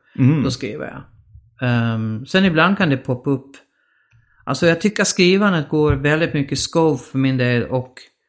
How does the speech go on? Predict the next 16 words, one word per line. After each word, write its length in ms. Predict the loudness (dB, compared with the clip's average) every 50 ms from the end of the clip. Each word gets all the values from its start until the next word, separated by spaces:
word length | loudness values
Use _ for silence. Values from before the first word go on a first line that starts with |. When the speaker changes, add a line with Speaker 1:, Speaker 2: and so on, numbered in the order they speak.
| _ _ _ _ _ _ _ _ _ _ _ _ _ _ -20 _ _ _ -14 _
Speaker 2:
det 120 | 0 2 4
jag 140 | 4 4
gör 340 | 4 4 4 4 6 6 4
är 140 | 4 4 2
väl 120 | 2 2
egentligen 340 | 2 2 2 0 0 0 -2
att 60 | 0
jag 100 | -2 -4
säger 220 | -2 0 0 0 0
till 200 | 0 0 2 4
hjärnan 420 | 4 4 4 2 2 2 0 0 0
att 120 | 0 0
nu 60 | 0
håller 240 | 0 2 2 2 2
vi 140 | 2 2 2
utkik. 760 | 2 0 -2 -2 -4 -2 -2 -4 -6 -10 -16 -20 -20 -20